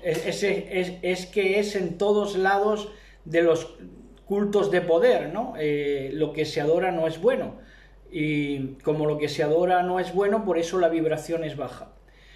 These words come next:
Bueno, entonces estamos en la lista de reproducción de profecía retrospectiva, porque vamos a ver retrospectivamente en profecía lo que es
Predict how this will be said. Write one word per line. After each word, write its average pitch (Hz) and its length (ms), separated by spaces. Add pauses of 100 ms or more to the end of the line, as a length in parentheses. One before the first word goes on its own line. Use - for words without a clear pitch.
(340)
Bueno, 233 220
entonces 277 520
estamos 269 600
en 208 100
la 196 100
lista 247 360
de 220 80
reproducción 185 720
de 208 100
profecía 165 600
retrospectiva, 240 920 (360)
porque 254 340
vamos 208 440
a - 80
ver 240 420 (920)
retrospectivamente 190 1700
en 196 180
profecía 247 840 (260)
lo 202 320
que 202 440
es - 320